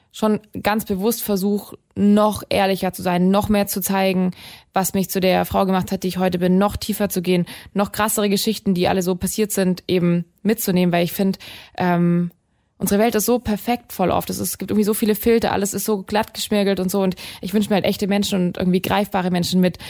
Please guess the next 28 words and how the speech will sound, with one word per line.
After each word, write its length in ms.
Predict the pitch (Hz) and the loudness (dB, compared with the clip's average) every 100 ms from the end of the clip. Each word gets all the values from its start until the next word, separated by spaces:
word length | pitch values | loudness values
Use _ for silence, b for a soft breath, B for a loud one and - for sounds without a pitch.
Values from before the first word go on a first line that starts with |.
| B | B
mit 140 | - 185 | -2 0
Falten 560 | - 214 214 208 202 | 2 2 2 2 0
und 200 | 190 190 | 2 -2
Kanten 300 | 180 226 208 196 | 0 0 2 2
und 80 | |
Narben. 220 | 196 214 202 | 2 2 0
Das 100 | 208 | 0
ist 60 | |
ja 80 | 233 | 0
das, 140 | 226 | 2
was 120 | 208 185 | 0 0
Menschen 240 | 202 196 | 0 -2
interessant 380 | 185 170 233 - | -4 -2 -2 -2
macht, 140 | 220 | -4
finde 160 | - 156 | -2 -4
ich 100 | 151 | -4
auch. 140 | - - B B B | -6 -8 B B B
Und 100 | 175 | 0
deshalb, 400 | 180 190 190 180 | 2 4 2 2
ähm, 480 | - 180 180 180 185 180 | 0 2 4 2 0 -2
hab 100 | 185 | -2
ich 140 | 170 | 0
mir 80 | 185 | 0
das 120 | 180 | 2
selber 300 | 180 185 185 | 2 2 2
so 160 | 175 180 | 2 2
als, 480 | 175 170 - - - | 2 0 -2 -4 -2
äh, 380 | 175 165 165 | 0 0 0